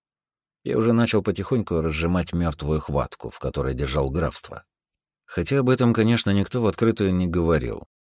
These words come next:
но люди должны были почувствовать, что становится легче. А то ситуация была доведена до такого, что я чуть ли не в военное положение в графстве готов был объявить.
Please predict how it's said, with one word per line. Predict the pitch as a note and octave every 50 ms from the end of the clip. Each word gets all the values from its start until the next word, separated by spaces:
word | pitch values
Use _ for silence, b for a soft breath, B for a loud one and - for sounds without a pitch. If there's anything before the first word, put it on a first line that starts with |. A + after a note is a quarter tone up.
| _ _ _
но | C3
люди | C#3+ E3+ F3 D3 C#3
должны | C3 A#2+ B2 B2 A#2+ D3 D#3
были | C3 A#2 G#2 G2
почувствовать, | - G#2+ G2+ - - C3+ - - A1 -
что | - - - B1+
становится | - - D2 D2+ B1+ A1+ A1 - C#2+
легче. | C#2 C2+ A#1+ - - - - - _ _ _ _ _ _ _ _ -
А | D2 -
то | - A#2+
ситуация | - - A#2+ - B2 A#2+ - - A2
была | G2+ G#2 G#2+ A2+ A#2+ -
доведена | C#2 C#2+ C#2+ C#2+ C2+ D#2 F2+ G#2 A2 E2
до | C2+ C#2+ -
такого, | - D2+ C#2+ - - - B1 - A#1+ A#1
что | - - -
я | C#2 C#2+ D#2
чуть | - - F#2 E2
ли | E2 E2+ E2+
не | E2+ E2+ D#2+
в | C#2
военное | C2+ E2 F2+ G2+ A2+ G#2 G2+ F#2+
положение | - - F2 F2+ G2+ F#2 - - B1 C2 D#2 A2 G#2+
в | G#2+
графстве | A2+ F#2 C2+ A#1+ - - - - - - - _ _
готов | - - F2 - - B1 A1+
был | A1+ A#1 G#1+
объявить. | - A#1+ - D2+ D2+ B1+ A1+ - - -